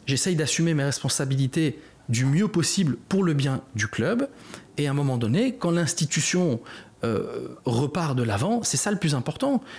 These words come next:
Moi je suis pas en guerre avec, euh, avec mes ultras. Ils ont un rôle et une responsabilité, mettre l'ambiance dans le stade et pousser l'équipe à être meilleure, à avoir ce rôle du douzième homme.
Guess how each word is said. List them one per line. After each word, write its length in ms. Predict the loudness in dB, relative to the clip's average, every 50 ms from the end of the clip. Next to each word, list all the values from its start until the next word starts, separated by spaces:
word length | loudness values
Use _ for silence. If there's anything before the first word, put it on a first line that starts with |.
| -8 -2 0
Moi 100 | 0 0
je 60 | 0
suis 140 | -2 -4 -4
pas 140 | -2 -2 0
en 120 | 2 2
guerre 240 | 2 2 2 0 0
avec, 260 | 0 -2 -2 -2 -2
euh, 180 | -2 0 -2 -2
avec 240 | -2 -2 -2 -2 0
mes 120 | 0 0 0
ultras. 420 | 0 -2 0 0 0 0 -2 -4 -12 -20 -18 -18 -16 -16 -16 -18 -20 -20 -20 -20 -20 -20 -20 -20 _ _ _ -20 _ _ _ -20 -20 _ -20 _ _ -20 -20 -20 -20 -20 -20 -20 -20 -20 -6 -2
Ils 180 | 0 0 2 2
ont 100 | 2 2
un 40 | 2
rôle 220 | 4 4 4 4
et 20 | 4
une 80 | 2 2
responsabilité, 800 | 0 0 0 -2 0 0 0 0 0 0 0 0 0 -2 0 0
mettre 220 | 0 0 0 0 0
l'ambiance 340 | 0 2 2 2 0 0 0
dans 80 | 0
le 60 | -2
stade 300 | -2 -2 -2 -4 -4 -2 -4
et 60 | -4
pousser 280 | -6 -4 -6 -2 0 0
l'équipe 400 | 0 0 0 0 -2 -2 -2 -6 -14 -20 -20 -20 -20 -8 -4
à 80 | -4
être 120 | -2 0 0
meilleure, 420 | 0 2 2 0 0 -2 -6 -12 -20 -18 _ -4
à 120 | -2 -2
avoir 280 | 0 0 -2 -2 -2 -2
ce 100 | -2 0
rôle 180 | 0 0 0
du 100 | 2 0
douzième 380 | 0 0 0 0 2 2 2 2
homme. 220 | 2 2 0 0